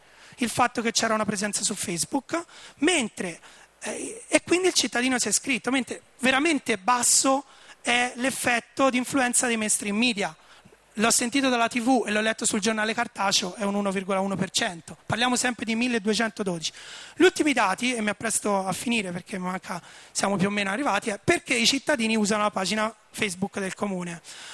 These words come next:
Eh, queste sono oltre tremilatrecento risposte, perché abbiamo dato tre possibilità di risposta ai cittadini nella domanda, e queste sono le occorrenze. Vedete? Leggere informazioni di interesse pubblico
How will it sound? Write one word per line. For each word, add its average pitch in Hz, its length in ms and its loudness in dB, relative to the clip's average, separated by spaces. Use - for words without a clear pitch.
Eh, 233 460 4
queste 320 260 2
sono 254 260 4
oltre 254 360 4
tremilatrecento 233 800 0
risposte, 214 800 0
perché 220 220 -2
abbiamo 214 260 2
dato 220 320 0
tre 240 180 -2
possibilità 208 640 0
di 196 120 -8
risposta 196 600 -2
ai 208 120 0
cittadini 214 460 0
nella 196 220 0
domanda, 247 520 2
e 339 120 0
queste 262 320 2
sono 233 220 4
le 214 80 2
occorrenze. 185 640 -2
Vedete? 247 420 0
Leggere 277 360 2
informazioni 240 680 0
di 226 80 -2
interesse 208 420 -2
pubblico 247 560 0